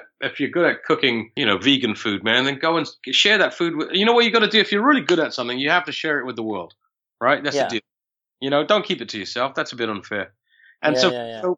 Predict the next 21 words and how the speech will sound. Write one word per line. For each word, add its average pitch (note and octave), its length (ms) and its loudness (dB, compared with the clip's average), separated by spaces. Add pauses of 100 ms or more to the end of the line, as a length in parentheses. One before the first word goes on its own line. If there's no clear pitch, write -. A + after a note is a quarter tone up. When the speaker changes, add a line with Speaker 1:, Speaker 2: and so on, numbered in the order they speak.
Speaker 1:
my, F3 160 0
my E3+ 280 2
friends A3 300 0
were D3 160 -2
always D#3+ 240 -2
very D#3 280 -2
encouraging A#2+ 540 -2
and A2 120 -10
supportive C#3+ 380 -6
and G#2+ 100 -8
saying, A#2+ 200 0 (420)
"You D3+ 140 4
have E3+ 140 0
to D3 80 -6
share E3 180 -2
your D#3 120 -2
impressions D#3 460 -4
with D3 100 -6
the C#3+ 80 -8
world, D3+ 320 0
man, A#2 260 -6